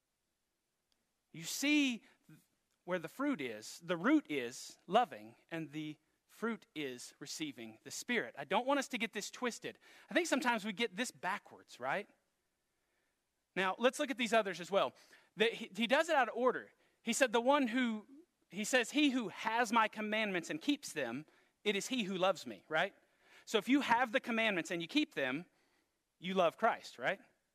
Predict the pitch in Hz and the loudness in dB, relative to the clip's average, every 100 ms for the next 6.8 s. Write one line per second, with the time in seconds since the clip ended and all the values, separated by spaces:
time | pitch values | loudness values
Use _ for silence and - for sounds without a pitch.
0 | _ _ _ _ _ _ _ _ _ - | _ _ _ _ _ _ _ _ _ -6
1 | 185 160 - 208 277 - 226 262 247 196 | -6 -6 -2 2 2 2 2 4 2 0
2 | 190 190 175 277 320 156 131 139 170 156 | -2 -6 -2 -2 -2 -2 -2 -4 -6 -2
3 | 147 123 170 190 117 127 _ _ _ _ | -2 0 0 0 -10 -12 _ _ _ _
4 | _ _ _ _ _ _ _ _ _ _ | _ _ _ _ _ _ _ _ _ _
5 | _ - 208 247 214 226 240 220 208 190 | _ 0 0 2 0 0 0 0 2 0
6 | 190 - 214 196 - 285 110 | 0 -2 0 0 -2 -2 -4